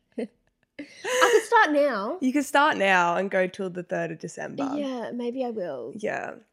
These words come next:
Speaker 1: 'Cause I am a bit reliant.
Speaker 2: 'Cause it really adds up.
Speaker 1: Yeah.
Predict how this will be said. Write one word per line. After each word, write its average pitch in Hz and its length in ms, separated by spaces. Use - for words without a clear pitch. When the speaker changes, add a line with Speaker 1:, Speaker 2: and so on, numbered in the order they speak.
Speaker 1:
'Cause 233 140
I 240 140
am 247 120
a 247 40
bit 240 160
reliant. 190 320
Speaker 2:
'Cause - 100
it 254 120
really 226 380
adds 247 280
up. 185 440
Speaker 1:
Yeah. 220 480